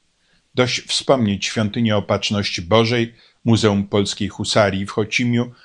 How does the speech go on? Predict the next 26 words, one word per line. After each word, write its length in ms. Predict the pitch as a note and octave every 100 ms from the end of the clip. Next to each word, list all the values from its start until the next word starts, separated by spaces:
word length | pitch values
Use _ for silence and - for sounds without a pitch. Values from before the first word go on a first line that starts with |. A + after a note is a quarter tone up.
| _
czy 400 | - B2 A#2 A#2+ _
trzynaście 520 | - A2 C3+ C#3 B2
tysięcy 480 | A#2+ - B2 B2+ A#2
czterysta 520 | - C3 B2 B2 A#2+
pięćdziesiąt 560 | A#2 A2 A#2 A2 A2+ -
siedem 340 | B2 B2+ B2
pomników 580 | B2 A2+ A#2 B2 B2 A#2
Lecha 300 | A#2+ A#2+ G#2+
Kaczyńskiego 880 | A2+ - A2 G2+ - B2 A#2 C#3+ C#3+ - -
i 60 |
jego 240 | G#2+ G2+ G#2
świętej 420 | - A#2 A#2 A#2
małżonki, 720 | A#2 A#2 G#2+ G#2 E2+ - - _ _ _ -
czekających 600 | - - G2 F#2 G2+ G#2+
na 120 | F#2+
wystawienie 720 | G2 - G2+ F#2+ A#2+ B2 B2+
i 160 | B2+
poświęcenie 840 | - A#2+ - A#2+ A2+ A#2+ G2 E2+ E2 _ _ _
w 60 |
polskich 500 | - G#2 G2+ - F#2
miastach, 600 | G#2+ A#2+ B2 - A2 - _ _
wsiach 340 | - G#2+ F#2+ -
i 120 | G#2
gminach. 600 | G#2+ G2+ E2 D2+ - _ _ _ _ _ _ _ _ _ _
Po 120 | F#3+
ósme, 340 | C#3+ F2 -